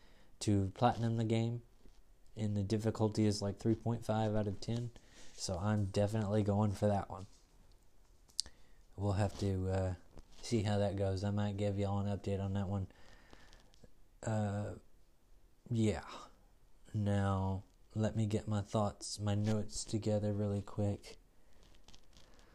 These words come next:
I don't really have anything else, so this is where I would probably end the podcast, but there's a little bit, uh, something I need to discuss. Now,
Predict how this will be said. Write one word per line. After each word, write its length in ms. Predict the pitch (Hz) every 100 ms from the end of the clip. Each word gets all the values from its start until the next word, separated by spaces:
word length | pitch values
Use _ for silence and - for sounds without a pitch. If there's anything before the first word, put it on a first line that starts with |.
| - - -
I 80 |
don't 160 | 107 107
really 220 | 110 107
have 240 | 104 113 107
anything 360 | 107 110 117
else, 540 | 127 151 143 - - - - -
so 600 | - - 107 107 113 127 131 - - - - - - - - - - - -
this 240 | 107 104
is 180 | 113 101
where 180 | 104 107
I 60 | 107
would 180 | 104
probably 600 | 101 113 107 101 104 104
end 180 | 107 107
the 60 | 95
podcast, 800 | 107 95 95 - 95 98 - -
but 180 | 90 -
there's 300 | 98 98 92
a 40 |
little 280 | 95 104 101
bit, 420 | 95 95 90 - 92
uh, 280 | 87 85 98 - - - - _ - - - -
something 480 | - 107 98 101
I 100 | 98
need 220 | 98 98 90
to 80 |
discuss. 720 | 87 90 - - 92 87 - - - - - - - - - - - - - - - - - - - - - -
Now, 440 | 120 131 123 123